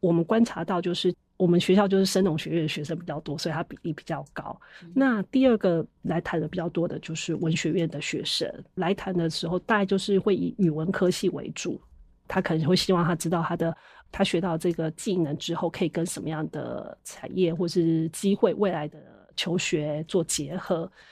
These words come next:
Speaker 1: 那另外还有就是政治系的学生，政治系是学生反而是如果我们单看系的话，
Speaker 2: 嗯。
Speaker 1: 其实他们是来谈最多的学生。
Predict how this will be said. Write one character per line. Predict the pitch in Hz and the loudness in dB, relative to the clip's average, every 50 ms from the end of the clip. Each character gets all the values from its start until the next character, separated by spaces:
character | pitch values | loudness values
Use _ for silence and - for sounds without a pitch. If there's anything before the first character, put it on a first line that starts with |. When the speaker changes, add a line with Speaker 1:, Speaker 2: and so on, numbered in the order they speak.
| - _ _ | -20 _ _
Speaker 1:
那 | - 233 233 220 202 | 2 4 4 4 4
另 | 208 240 285 | 4 4 4
外 | 285 302 240 | 4 2 -2
还 | 196 - 196 | -2 -2 -2
有 | 190 180 170 | -2 -4 -4
就 | 160 - 170 | -6 -6 -4
是 | 170 - 180 - - - | -4 -4 -4 -4 -2 2
政 | - 262 226 214 | 6 8 8 8
治 | 214 208 | 6 4
系 | 190 - 202 170 | 2 0 0 -2
的 | - 160 | -4 -4
学 | - - - - | -8 -10 -10 -10
生， | - - - - - - _ _ _ - _ - | -10 -8 -8 -8 -8 -10 _ _ _ -20 _ 4
政 | - 254 | 4 6
治 | 247 269 247 | 6 6 4
系 | 240 269 233 | 4 4 4
是 | 185 - 208 | 6 6 6
学 | - 180 165 | 6 4 4
生 | - 180 185 | 4 4 4
反 | - - 127 | 2 0 0
而 | 143 160 | -2 -2
是 | - - 202 196 - - - - - - | 2 4 4 4 4 0 -12 -20 -4 2
如 | - 190 220 | 4 6 6
果 | 226 | 6
我 | 190 160 | 6 6
们 | 175 165 | 4 4
单 | - 196 185 | 4 2 2
看 | 202 - 220 185 175 | 2 2 0 0 0
系 | - - - 185 | -2 -2 -2 -2
的 | 156 175 165 | -2 -2 -4
话， | - - 190 - - | -4 -2 -2 -2 -2
Speaker 2:
嗯。 | 208 208 | -4 -6
Speaker 1:
其 | 180 - 180 | 0 4 4
实 | 165 | 4
他 | 175 190 | 6 4
们 | 185 170 | 4 4
是 | 202 | 4
来 | 185 156 147 | 4 4 2
谈 | 147 - 175 - | 0 -2 -4 -4
最 | - - 180 151 | -2 -2 -2 -2
多 | 156 - 151 - | -2 -2 -4 -4
的 | 165 165 | -4 -4
学 | - - - - | -4 -4 -6 -6
生。 | - - - - 110 | -8 -6 -6 -6 -8